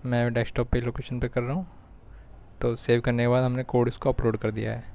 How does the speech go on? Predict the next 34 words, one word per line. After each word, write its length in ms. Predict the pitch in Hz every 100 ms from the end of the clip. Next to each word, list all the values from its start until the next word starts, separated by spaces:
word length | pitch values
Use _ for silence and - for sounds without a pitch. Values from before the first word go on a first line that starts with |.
| - - - - - - - - -
तो 100 | 123
हमारा 220 | 120 120
code 300 | 113 131 127
upload 260 | 120 131 123
हो 60 |
गया 120 | 127 135
है। 140 | 147
अब 120 | 127
ये 160 | 123 123
सब 180 | - 120
testing 360 | 123 - - 120
के 60 | 127
लिए 140 | 151
ready 240 | 127 113
है, 200 | 110 110 - - - -
तो 80 | 120
इसकी 200 | - 139
testing 340 | 131 - 117
कर 60 | 113
लेते 280 | - -
हैं। 80 | - - - - - - - - - - -
तो 60 | 127
ये 200 | 123 135
full 260 | - 131 127
setup 360 | 123 117 127
है। 160 | 139 160 - - - - - - - - -
तो 240 | 120 113
ये 220 | 113 120 127
हमारा 440 | 120 120 117 120
automatic 520 | 131 123 120 117 117
gate 280 | 120 127 131
है 120 | 147
green 320 | 139 131 127
वाला 280 | 131 139 175